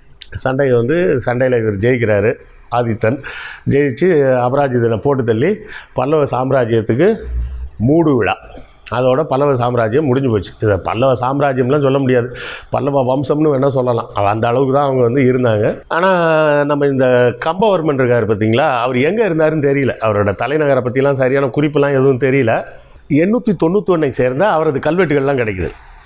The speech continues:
அப்போ என்ன அர்த்தம், அவர் இருந்திருக்கிறாரு, எங்கேயோ ஒரு குறுநில மன்னரா இருந்து அப்படியே அவரு, ஆ, பீரியட் முடிஞ்சு அப்படியே ரிட்டையர் ஆயிட்டார் போல இருக்குது.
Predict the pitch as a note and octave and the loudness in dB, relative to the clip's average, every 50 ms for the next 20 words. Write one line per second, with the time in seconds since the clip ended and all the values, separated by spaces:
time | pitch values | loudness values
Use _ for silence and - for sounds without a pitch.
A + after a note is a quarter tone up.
0 | - - - - - - - - - - - - F#2+ A2 - E3 D#3+ C#3+ C#3 C3 | -20 -20 -20 -20 -20 -20 -20 -20 -20 -14 -8 -6 -6 -4 -2 -2 0 0 2 0
1 | B2+ B2+ D3 D#3+ D#3 D3 C3+ B2+ A#2 - C3 B2 B2 A#2+ B2 B2+ B2 B2 - - | 0 0 0 -2 -2 -2 -4 -4 -4 -2 -2 0 2 2 2 0 0 -4 -8 -14
2 | - - - F#2 G2 G2 G2+ B2+ D#3+ G3 G#3 G3 F3 D3 D3 C#3 C#3 C#3+ E3+ G#3+ | -12 -6 -4 -2 0 2 2 2 2 0 0 -2 -2 0 0 0 0 0 0 0
3 | F#3 D3 C3+ C#3 D#3 F3 F3+ D#3+ C#3 - E3 D#3+ E3+ E3+ E3 D#3 C#3+ C#3 C3+ C#3+ | 0 0 0 0 0 2 2 0 0 0 0 2 2 2 2 2 0 0 0 0
4 | C#3+ C#3 C#3+ C3+ B2+ B2+ C3+ D#3 E3+ D3 C3 C#3+ D3 C#3+ C#3+ C#3 C#3 C3+ C3 C3 | 2 2 2 0 0 0 0 2 2 2 2 2 2 2 2 2 2 2 2 2
5 | B2+ B2+ B2 A#2+ A#2+ B2 A#2+ B2 A#2 A#2 A2+ A#2 A2+ A2+ A2+ A2 G#2+ G#2+ G#2+ G#2 | 2 2 2 2 2 2 2 2 4 4 4 4 4 4 2 2 2 0 0 -2
6 | G2 - - - - - - - - - - - D#3+ F3 D#3+ C#3+ C#3 C3 C#3+ D3 | -4 -8 -12 -20 -20 -20 -20 -20 -20 -12 -4 -2 0 0 0 0 0 0 0 0
7 | D3 D#3 C#3+ B2+ C#3+ C#3 C3 C3+ C3+ D#3 C#3+ C#3 C3 A#2 A#2+ A#2+ G#2+ G2+ G#2+ G#2+ | 2 0 0 2 0 0 -2 -2 -2 -2 -2 -2 0 0 0 0 0 0 2 2
8 | G#2+ G2+ G#2 G2+ F#2 F#2 | 2 2 2 0 -2 -6